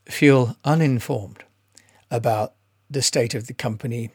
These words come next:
and the clear plan of action post-covid.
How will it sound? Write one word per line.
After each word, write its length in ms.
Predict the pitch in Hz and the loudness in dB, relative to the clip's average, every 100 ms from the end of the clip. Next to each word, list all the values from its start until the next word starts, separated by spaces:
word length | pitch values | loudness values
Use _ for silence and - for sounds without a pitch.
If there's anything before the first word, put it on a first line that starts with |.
| _ | _
and 160 | - 120 | -8 -6
the 60 | 120 | -6
clear 260 | - 170 | -2 0
plan 240 | 156 160 131 | 0 -2 -2
of 100 | 127 | -4
action 380 | 120 160 117 | -6 -6 -10
post-covid. 760 | 117 - 107 - - 151 120 78 | -10 -12 -10 -10 -6 -6 -6 -16